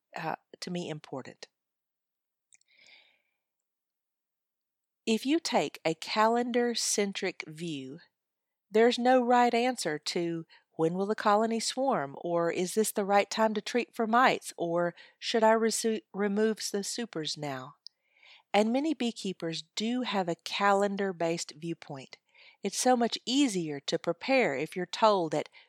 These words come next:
swarming starts in the third week of May and the supers should be removed at the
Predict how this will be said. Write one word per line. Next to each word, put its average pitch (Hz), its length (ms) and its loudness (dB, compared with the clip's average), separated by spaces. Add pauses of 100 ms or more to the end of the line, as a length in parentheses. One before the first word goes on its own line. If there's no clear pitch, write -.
swarming 180 680 -4
starts - 400 -2
in 160 100 -8
the 160 100 -8
third 143 240 -2
week 147 240 -4
of 202 120 -4
May 214 380 4
and 135 160 -8
the 135 60 -8
supers 147 420 -4
should 143 200 -4
be 147 100 -6
removed 160 460 -2
at 135 80 -8
the - 100 -8